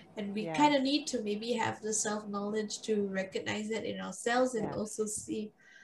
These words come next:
Speaker 1: like, uh, kinda see the other person's emotions as being part of the
Speaker 2: Mm-hmm.
Speaker 1: argument too, not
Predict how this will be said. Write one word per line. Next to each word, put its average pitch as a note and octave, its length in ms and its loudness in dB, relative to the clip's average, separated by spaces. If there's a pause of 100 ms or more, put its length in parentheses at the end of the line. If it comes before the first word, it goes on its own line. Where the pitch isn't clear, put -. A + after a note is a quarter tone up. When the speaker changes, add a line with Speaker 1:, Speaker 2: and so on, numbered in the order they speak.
(180)
Speaker 1:
like, G#3 260 -2
uh, G#3+ 600 0
kinda A#3+ 220 0
see B3+ 280 2
the G#3+ 140 6
other A3 240 4
person's A3 580 0
emotions G3+ 840 0
as G3 140 -4
being F3+ 300 -6
part F3+ 220 -2
of G#3 140 -8
the G3+ 120 -6
Speaker 2:
Mm-hmm. F3+ 120 0
Speaker 1:
argument F#3 460 -4
too, F#3 220 -6
not F3+ 220 -4